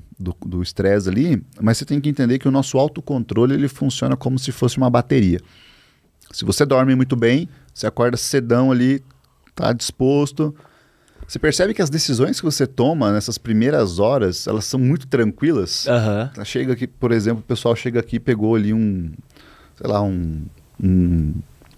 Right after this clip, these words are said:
Speaker 1: donuts, pegaram doze donuts. Você acabou de tomar café, fala, "Cara, não vou querer agora, obrigado." Sai feliz, faz, sai até realizado. E ao passar do tempo, lá por cinco, seis horas da tarde, talvez se aquele donuts estiver ali, você vai pegar ele.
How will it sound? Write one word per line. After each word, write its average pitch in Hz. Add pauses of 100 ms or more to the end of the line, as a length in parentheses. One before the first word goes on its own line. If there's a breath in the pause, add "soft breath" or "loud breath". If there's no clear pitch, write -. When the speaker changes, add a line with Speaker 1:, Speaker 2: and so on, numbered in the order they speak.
Speaker 1:
donuts, 104
pegaram 107
doze 127
donuts. 104 (240 loud breath)
Você -
acabou 139
de 185
tomar 170
café, 127
fala, 135
"Cara, 151 (420)
não 151
vou 156
querer 143
agora, 98
obrigado." 117
Sai 131
feliz, 135
faz, 139
sai 139
até 139
realizado. 127 (600 loud breath)
E 107
ao 113
passar 135
do 170
tempo, 139 (320 soft breath)
lá -
por 123
cinco, 127
seis 123
horas 110
da 117
tarde, 123
talvez 123
se -
aquele 139
donuts 113
estiver 104
ali, 104 (520 soft breath)
você -
vai 92
pegar 87
ele. 76